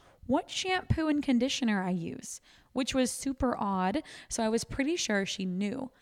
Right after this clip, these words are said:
And then she proceeded to ask another mutual friend how our date went. <gasps> Oh, I kind of feel bad because I can see it from her point of view,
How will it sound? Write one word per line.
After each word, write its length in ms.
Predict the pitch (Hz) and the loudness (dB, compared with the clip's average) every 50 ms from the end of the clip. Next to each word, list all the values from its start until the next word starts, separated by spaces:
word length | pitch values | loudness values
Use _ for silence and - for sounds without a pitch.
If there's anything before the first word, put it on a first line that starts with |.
| - - - - - | -20 -20 -14 -6 -2
And 160 | 220 226 226 | 0 2 2
then 180 | 226 226 233 247 | 2 2 0 0
she 160 | - - 277 | -2 -4 -4
proceeded 580 | - - 254 226 - - 196 196 180 196 196 | -6 -6 -6 -6 -6 -6 -6 -4 -4 -4 -6
to 160 | - - 208 - | -6 -8 -10 -8
ask 240 | 185 175 - - - - | -8 -10 -10 -12 -14 -10
another 560 | 175 175 175 175 185 190 233 247 320 285 247 | -8 -8 -6 -4 -2 -2 -2 0 0 0 0
mutual 400 | 220 185 175 165 - - 170 170 | 0 0 -2 -6 -6 -6 -8 -8
friend 400 | - - - 175 170 165 160 - - - - | -8 -8 -8 -6 -6 -6 -8 -10 -10 -8 -4
how 220 | 190 196 214 226 | -2 -2 -2 -2
our 280 | - - 190 190 185 185 | -4 -6 -8 -8 -8 -10
date 400 | 175 147 - - 185 214 247 - | -10 -8 -6 -2 -2 -2 -2 -4
went. 520 | - 214 175 - - - - - - - - - _ _ - - | -6 -6 -6 -6 -8 -12 -16 -14 -14 -14 -14 -14 _ _ -10 -8
<gasps> 300 | 302 311 294 277 262 254 - - - - - - - - _ _ _ - - | -6 -6 -6 -6 -10 -12 -16 -20 -20 -20 -20 -20 -20 -20 _ _ _ -2 0
Oh, 320 | 247 262 269 262 247 - - - - - - | 0 2 0 0 -4 -8 -12 -18 -12 -2 0
I 100 | - 240 | 0 2
kind 220 | - 277 262 285 | 2 0 -2 -2
of 60 | 294 | 0
feel 120 | 311 359 330 | 0 -2 0
bad 300 | 247 - 220 226 226 214 | 0 0 0 0 -2 -4
because 240 | 247 - 240 - | -4 -4 -4 -4
I 80 | - 202 | -4 -4
can 180 | 202 - 214 214 | -4 -2 -4 -4
see 240 | - - - 233 | -2 -2 0 0
it 60 | 220 - | 0 0
from 140 | - 226 | -2 -6
her 180 | 202 - 240 247 | -4 -2 -2 -2
point 240 | - - 247 226 226 | -2 -2 0 0 0
of 60 | 208 | 0
view, 240 | 208 220 214 208 | 0 0 0 0